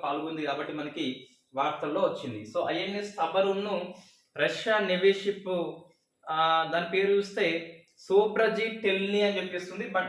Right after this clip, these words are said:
అంతగానం అవసరం లేదు. So సోబ్రజీ టెల్నీ ఇది రష్యాది, ఇదేమో ఇండియాది. So మారిటైమ్ పార్ట్నర్‌షిప్ ఎక్సర్సైజ్ అని చెప్పేసి పిలుస్తాం between the India and Russia మధ్య నేవీ ఎక్సర్సైజ్.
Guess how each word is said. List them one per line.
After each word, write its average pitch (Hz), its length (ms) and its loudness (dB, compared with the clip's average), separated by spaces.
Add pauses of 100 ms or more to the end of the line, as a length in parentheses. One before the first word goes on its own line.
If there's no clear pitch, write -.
అంతగానం 165 420 -4
అవసరం 143 280 -8 (100)
లేదు. 117 180 -6 (720)
So 143 100 -8 (220)
సోబ్రజీ 160 840 -2 (1120)
టెల్నీ 170 380 2 (1400)
ఇది 127 200 -6
రష్యాది, 196 460 0 (560)
ఇదేమో 165 280 -2 (200)
ఇండియాది. 190 420 0 (340)
So 160 80 -8 (140)
మారిటైమ్ 185 480 0
పార్ట్నర్‌షిప్ 165 480 -4
ఎక్సర్సైజ్ 156 280 -8
అని 147 100 -6
చెప్పేసి 139 280 -8
పిలుస్తాం 147 400 -8
between 147 240 -8
the 135 120 -6
India 156 260 -4
and 147 160 -8
Russia 143 220 -8 (100)
మధ్య 147 160 -4 (580)
నేవీ 143 300 0
ఎక్సర్సైజ్. 107 440 -8